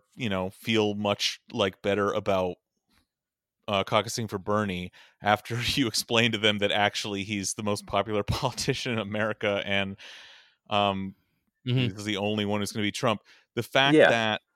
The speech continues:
Speaker 1: you know, his, it's now being talked about that his poll numbers are going up, um, is gonna make, is gonna reinforce that point, I think.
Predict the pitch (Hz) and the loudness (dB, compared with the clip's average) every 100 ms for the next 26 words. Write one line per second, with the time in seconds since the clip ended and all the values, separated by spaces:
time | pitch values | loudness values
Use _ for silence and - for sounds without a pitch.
0 | _ - 120 101 101 110 110 98 - _ | _ -4 0 0 0 -2 -4 -4 -10 _
1 | _ _ _ _ _ _ - 110 - 117 | _ _ _ _ _ _ -6 -4 -4 -2
2 | 107 110 107 104 104 - - 110 98 117 | 2 4 4 4 2 -4 -4 -4 0 -2
3 | - 104 98 107 98 - 110 104 98 95 | 0 -2 -2 -2 -8 -4 -2 -2 -4 -6
4 | 101 98 95 95 98 92 - - 98 92 | -4 -4 -2 0 0 -2 -8 -8 -4 -4
5 | 92 95 98 117 104 - 104 101 101 - | -4 -8 -12 -10 -8 -4 -2 -2 -2 -8
6 | 120 135 107 107 95 - 107 104 - 113 | -6 -2 -2 -2 -4 -2 -2 0 0 0
7 | - - 117 123 - 117 - 120 123 - | 0 -4 -2 -4 -8 -10 -2 -2 -2 -10